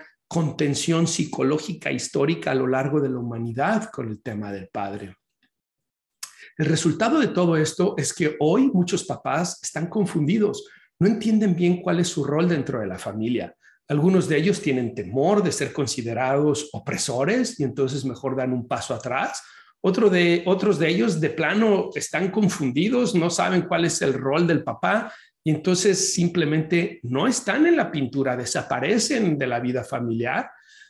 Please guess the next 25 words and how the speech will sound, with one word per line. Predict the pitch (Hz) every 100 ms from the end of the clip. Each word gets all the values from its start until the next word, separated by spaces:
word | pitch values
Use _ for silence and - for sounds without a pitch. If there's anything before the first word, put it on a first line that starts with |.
| -
Algunos | 165 180 196 175 165
otros | 185 180 202 202 202 -
tratan | 147 147 165 147
de | 131 127 127 127
desarrollar | 131 - 127 120 131 139
una | 143
actitud | - 117 117 165 175 175
de | 151
complacencia | 147 151 135 143 - 131 156 180 202 151 127
con | 139 127
la | 120
mujer, | 127 123 147 185 254 - - _
con | - 127
la |
esposa, | 123 - - 180 214 254 247
y | 170
entonces | 147 147 151 143
tratan | 147 143 - 147
de | 135
hacer | 120 - 139
todo | 147 170 170
lo | 147
que | 151
ella | 151 139
quiere | 139 175 185 196 202 202